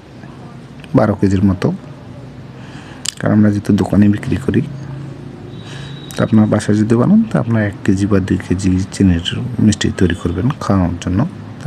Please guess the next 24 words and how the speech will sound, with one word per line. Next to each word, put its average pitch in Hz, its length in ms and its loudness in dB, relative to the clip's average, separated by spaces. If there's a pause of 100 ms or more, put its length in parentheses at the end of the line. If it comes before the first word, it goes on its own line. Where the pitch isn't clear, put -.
আমরা 101 200 4
যদি 107 220 0
বিক্রি 107 300 -2
করি, 117 140 4 (140)
তো - 100 -6
আমরা 101 180 2
এখানে 107 220 2
দুই 98 120 2
কেজি 110 220 2
ছানার 98 280 0
জন্য 117 160 6 (1120)
বারো 104 180 6
কেজি 107 200 6
চিনি 98 240 6
নিয়েছি। 95 320 4 (2250)
চিনিটা 107 360 6 (1900)
ভালোভাবে 101 400 4 (580)
শিরা 101 280 2
করে 104 200 4
নিতে 92 240 -2
হবে। 98 160 2 (800)
আপনারা 113 240 2 (380)
একটু - 200 2 (2250)
নেড়ে 110 220 6